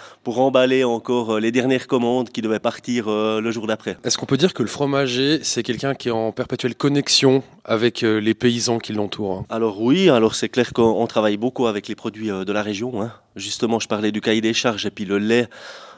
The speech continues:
Speaker 1: euh, pour, euh, qui est destiné pour la fabrication du, euh, de la tête de moine A O P ou du gruyère A O P doit provenir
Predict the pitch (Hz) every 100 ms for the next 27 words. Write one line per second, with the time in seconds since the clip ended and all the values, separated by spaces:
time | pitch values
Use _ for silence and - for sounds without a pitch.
0 | _ 101 98 95 110 107 104 95 107 90
1 | 107 - 117 104 92 90 98 110 110 -
2 | 104 95 92 90 87 85 85 85 85 95
3 | 87 - 110 104 107 107 113 117 113 110
4 | 101 107 123 117 107 107 - 120 98 -
5 | 120 110 113 123